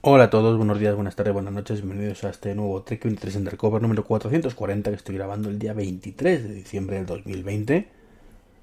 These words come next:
Una vez más lo digo, a las puertas de Navidad, mañana Nochebuena, pasado Navidad y esas cosas.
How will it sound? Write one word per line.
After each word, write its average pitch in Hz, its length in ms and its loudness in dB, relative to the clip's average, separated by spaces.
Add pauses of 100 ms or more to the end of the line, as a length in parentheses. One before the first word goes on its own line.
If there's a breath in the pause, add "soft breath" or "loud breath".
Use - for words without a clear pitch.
(500 soft breath)
Una 127 200 10
vez 107 80 8
más 104 120 4
lo 92 100 0
digo, 104 160 4
a 101 40 6
las - 120 -2
puertas 110 400 0
de 98 60 -6
Navidad, 98 420 0
mañana 98 320 -2
Nochebuena, 135 680 4 (180 loud breath)
pasado - 260 -4
Navidad 151 680 6
y 110 60 0
esas - 180 -4
cosas. 190 520 0